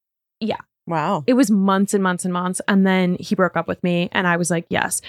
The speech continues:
Speaker 1: Because it was clear that we were more like, uh, it was more of a roommate
Speaker 2: Right,
Speaker 1: vibe.
Speaker 2: right.
Speaker 1: And to this day, we're still friends. Like, I, I adore him. He's such an incredible person. Like,
Speaker 2: The
Speaker 1: there was
Speaker 2: guy
Speaker 1: nothing
Speaker 2: that had a secret girlfriend for four?
Speaker 1: No, no, no. This is the,
Speaker 2: Oh,
Speaker 1: this is
Speaker 2: copy.
Speaker 1: the <laughs>
Speaker 2: This
Speaker 1: Could
Speaker 2: is the
Speaker 1: you
Speaker 2: guy
Speaker 1: imagine?
Speaker 2: before that, like,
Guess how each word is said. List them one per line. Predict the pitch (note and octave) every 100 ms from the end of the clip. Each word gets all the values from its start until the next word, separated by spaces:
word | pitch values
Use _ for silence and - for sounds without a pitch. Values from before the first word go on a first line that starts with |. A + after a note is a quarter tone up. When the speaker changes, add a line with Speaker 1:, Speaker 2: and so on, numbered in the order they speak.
| -
Speaker 1:
Because | - A3+ B3+
it |
was | C#4 A3+ - - _ _
clear | - D4 C4+ B3
that | G#3+
we | G#3
were | F#3+ F#3+
more | F#3 F3
like, | F3 F3 - -
uh, | -
it |
was | G3+ F#3
more | F3+
of | F3+
a | F#3
roommate | F3 F3 F3+ F3+ F#3
Speaker 2:
Right, | F#3 F3 D#3 D#3+ -
Speaker 1:
vibe. |
Speaker 2:
right. | C#3+ D#3 - - - -
Speaker 1:
And | A#3 A3
to | C#4+
this | C#4
day, | - G#3
we're | F#3+
still | F#3+ G3+
friends. | F#3 F3+ E3+ E3+
Like, | E3+ F3+
I, | F3+ F3 -
I | F#3+
adore | F3+ F3 E3
him. | E3+
He's | D#3+ F#3 - -
such | - - - F#3 G3
an |
incredible | F3 - E3 E3
person. | E3+ E3 - F3
Like, | G3
Speaker 2:
The | C4
Speaker 1:
there |
was | C#4
Speaker 2:
guy | C#4+
Speaker 1:
nothing | C4 C4+ F#3 F3+ G3+
Speaker 2:
that | B3
had | B3
a |
secret | A3 A3+ G#3+
girlfriend | G3 G#3 A#3+
for | A#3 B3
four? | C4+ C#4 C#4 - -
Speaker 1:
No, | C4+
no, | C4+
no. | B3
This | G3 B3+
is | D4
the, | B3
Speaker 2:
Oh, | C4+ A3+
Speaker 1:
this | C#4+ C4+
is | C#4 B3
Speaker 2:
copy. | C4+ A#3+ A#3 D3 - _
Speaker 1:
the | F#4
<laughs> | - E4
Speaker 2:
This | E4 B3
Speaker 1:
Could |
Speaker 2:
is | A3+
the | A#3+
Speaker 1:
you |
Speaker 2:
guy | A3
Speaker 1:
imagine? | F#3+ G3+
Speaker 2:
before | A3 G3 F#3+ F3+
that, | F3 F3
like, | E3+ E3